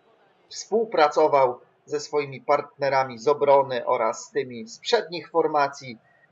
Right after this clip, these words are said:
Kiedy trzeba było, wychodził do ataku, podłączał się do gry, a z zadań defensywnych spis wywiązywał się idealnie. Na lewej stronie jedna z zagadek przed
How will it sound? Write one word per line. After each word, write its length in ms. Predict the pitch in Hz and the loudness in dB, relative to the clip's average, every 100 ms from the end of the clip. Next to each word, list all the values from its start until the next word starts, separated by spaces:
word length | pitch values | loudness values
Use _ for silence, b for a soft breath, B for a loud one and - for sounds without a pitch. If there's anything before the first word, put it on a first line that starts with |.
| _ | _
Kiedy 340 | 165 147 127 113 | -2 0 -2 -4
trzeba 360 | - 156 131 131 | -2 0 2 0
było, 300 | 127 117 107 | 0 -2 0
wychodził 600 | 147 160 160 151 147 135 | -4 0 2 2 -2 -2
do 200 | 143 131 | 0 0
ataku, 480 | 127 131 127 - 123 | 2 2 2 0 0
podłączał 720 | 151 151 147 143 139 120 120 | 2 4 4 4 2 -4 -4
się 180 | 127 110 | -8 -8
do 300 | - 160 139 | 0 2 2
gry, 340 | 139 120 120 - _ _ _ _ _ _ _ _ _ _ | 2 2 0 -4 _ _ _ _ _ _ _ _ _ _
a 160 | 151 156 | 0 0
z 120 | - | 0
zadań 400 | 123 117 110 104 | 0 0 -4 -2
defensywnych 800 | 120 - 113 110 117 110 110 - | -2 -2 -8 -10 -14 -14 -16 -18
spis 380 | - 147 - _ _ _ _ _ | -18 -18 -20 _ _ _ _ _
wywiązywał 760 | 147 165 139 131 117 117 107 113 | -6 -4 0 -2 -2 -4 -4 -4
się 260 | - 110 110 b b b b | -8 -10 -12 b b b b
idealnie. 680 | 185 160 151 135 127 117 113 - _ _ _ _ _ | -6 4 6 6 6 2 -10 -20 _ _ _ _ _
Na 200 | 202 262 | 0 4
lewej 380 | 233 214 196 185 | 4 2 0 -2
stronie 720 | - - 180 170 165 160 160 131 | -6 4 4 4 2 0 -4 -2
jedna 440 | 147 147 139 123 | 0 0 -2 -6
z 200 | 113 - | -6 0
zagadek 580 | 143 143 160 175 170 - | 2 6 6 6 -2 -4
przed 440 | - 156 147 - | 0 2 2 -8